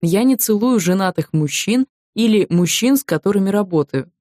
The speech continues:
Не отправляю людям фотографии своих гениталий.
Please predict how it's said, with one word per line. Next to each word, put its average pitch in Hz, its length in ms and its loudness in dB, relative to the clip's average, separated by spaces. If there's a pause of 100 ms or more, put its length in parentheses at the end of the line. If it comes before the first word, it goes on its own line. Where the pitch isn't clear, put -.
(220)
Не 180 280 2
отправляю 165 880 0
людям 156 300 0
фотографии 151 680 -4
своих 151 400 -2
гениталий. 160 720 -4